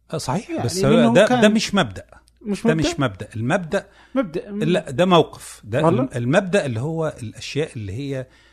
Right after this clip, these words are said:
Speaker 1: آم، تقدر تقول مجردة. يعني معنى مجرد، زي فكرة الحرية،
Speaker 2: أوكي.
Speaker 1: زي فكرة العدالة، زي فكرة
Speaker 2: يعني مثلًا أحيانًا أنا أقدر أفكر إنه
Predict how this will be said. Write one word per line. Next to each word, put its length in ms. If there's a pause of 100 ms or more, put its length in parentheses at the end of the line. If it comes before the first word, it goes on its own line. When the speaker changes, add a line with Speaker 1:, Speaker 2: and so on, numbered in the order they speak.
(320)
Speaker 1:
آم، 360 (640)
تقدر 260
تقول 280
مجردة. 600 (520)
يعني 320 (160)
معنى 360
مجرد، 480
زي 120
فكرة 300
الحرية، 580 (100)
Speaker 2:
أوكي. 320
Speaker 1:
زي 160
فكرة 380
العدالة، 520 (520)
زي 240
فكرة 260 (300)
Speaker 2:
يعني 140
مثلًا 280
أحيانًا 300
أنا 100
أقدر 220
أفكر 340
إنه 360